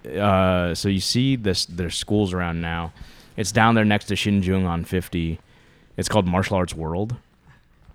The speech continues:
Um, yeah, he's, he's really the first one to br-,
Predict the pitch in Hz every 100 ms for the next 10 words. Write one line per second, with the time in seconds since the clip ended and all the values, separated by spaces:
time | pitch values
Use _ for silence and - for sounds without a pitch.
0 | - - - _ _ _ - 104 95 87
1 | 80 69 - _ _ _ _ 113 147 113
2 | 147 190 - 120 208 185 151 190 151 -
3 | 151 143 131 113 92 98 98